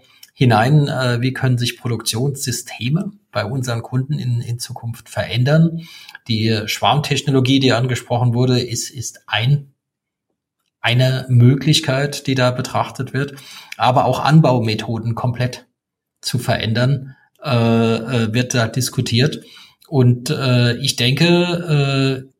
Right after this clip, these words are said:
in der Kombination Anbaumethode bei, bei den Landwirten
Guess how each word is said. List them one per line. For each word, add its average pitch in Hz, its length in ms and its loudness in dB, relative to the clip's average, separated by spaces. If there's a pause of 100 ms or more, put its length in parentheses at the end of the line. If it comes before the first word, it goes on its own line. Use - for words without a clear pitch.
(200)
in 180 200 2
der 156 180 2
Kombination 135 1040 2
Anbaumethode 139 1300 -2
bei, 127 480 -2
bei 117 180 -4
den 123 420 -2
Landwirten 135 920 0